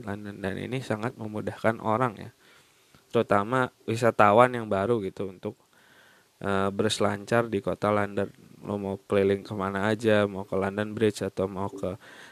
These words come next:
eh, Stadion Arsenal atau Chelsea, gampang banget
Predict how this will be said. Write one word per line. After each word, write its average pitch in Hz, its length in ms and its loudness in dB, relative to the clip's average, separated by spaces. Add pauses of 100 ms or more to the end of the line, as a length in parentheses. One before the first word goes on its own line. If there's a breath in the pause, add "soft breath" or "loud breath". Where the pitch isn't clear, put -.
(160 loud breath)
eh, 95 540 2 (880)
Stadion 104 880 2
Arsenal 104 840 -2
atau 98 540 2 (240)
Chelsea, 104 560 2
gampang 101 480 0
banget 104 400 -4